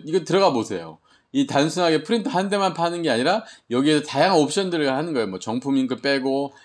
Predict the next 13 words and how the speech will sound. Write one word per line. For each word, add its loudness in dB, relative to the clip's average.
재생 -2
잉크를 -2
파는 -2
업체들도 -2
있고 0
뭐, -6
등등등. 0
그래서 0
여러분들께서 0
프린터 -2
보실 -2
때도, 4
어, 2